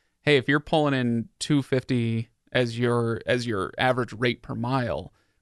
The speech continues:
then, you know, you can afford to be a little more wasteful and still break even. So congratulations, but you don't have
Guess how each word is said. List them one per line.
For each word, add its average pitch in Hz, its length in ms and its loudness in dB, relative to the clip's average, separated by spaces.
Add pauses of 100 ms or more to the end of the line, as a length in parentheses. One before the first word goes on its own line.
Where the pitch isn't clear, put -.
then, 117 580 2 (160)
you 117 100 -6
know, 127 140 -4
you 160 200 -2
can 143 120 0
afford 131 400 2
to 120 60 -4
be 120 140 0
a 123 80 4
little 123 200 2
more 120 320 0
wasteful 139 580 2
and 123 120 0
still 127 260 2
break 127 300 0
even. 147 280 -2
So 120 160 -4
congratulations, 123 800 0
but 107 160 -2
you 127 120 0
don't 135 200 0
have - 380 -6